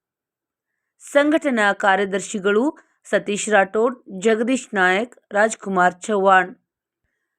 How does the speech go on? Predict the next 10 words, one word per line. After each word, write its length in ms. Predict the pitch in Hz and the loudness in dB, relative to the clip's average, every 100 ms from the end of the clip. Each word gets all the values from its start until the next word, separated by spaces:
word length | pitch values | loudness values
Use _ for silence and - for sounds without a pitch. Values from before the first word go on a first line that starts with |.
| _ _ | _ _
ಯುವ 200 | 247 320 381 | 0 2 4
ಘಟಕದ 400 | 359 370 339 233 214 | 2 0 2 4 4
ಪದಾಧಿಕಾರಿಗಳು 1200 | 196 208 196 196 196 - 214 220 185 190 190 - _ _ _ _ _ _ _ _ _ _ _ _ _ _ _ _ _ _ _ - | 4 2 2 2 0 0 0 2 0 0 0 -4 _ _ _ _ _ _ _ _ _ _ _ _ _ _ _ _ _ _ _ -12
ಗೌರವಾಧ್ಯಕ್ಷರು 1200 | 208 262 311 330 285 269 285 - - 240 185 - - | 0 4 4 4 0 0 -2 -4 -2 0 0 -4 -6
ಅನಿಲ್ 360 | 208 202 202 | -2 0 2
ನಾಯಕ್, 500 | 196 185 190 240 - _ _ _ _ | 2 2 2 -4 -8 _ _ _ _
ಅಧ್ಯಕ್ಷರು 840 | 202 196 196 - 226 220 302 - _ | -6 -2 -2 0 0 0 0 -4 _
ಡಾಕ್ಟರ್ 340 | 196 196 233 214 | 0 0 -2 -4
ಸಂತೋಷ್ 520 | 226 220 214 190 208 | -2 -2 -4 -6 -2
ನಾಯಕ್, 440 | 185 190 247 - | 0 0 -2 -8